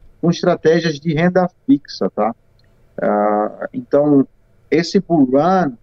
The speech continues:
que tem ocorrido no mercado, final do ano passado, esse ano,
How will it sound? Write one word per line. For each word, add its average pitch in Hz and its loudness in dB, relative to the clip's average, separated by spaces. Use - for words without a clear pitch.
que 123 0
tem 156 0
ocorrido 135 2
no 131 -2
mercado, 123 -2
final 139 2
do 143 4
ano 143 0
passado, 127 -2
esse 120 -2
ano, 139 0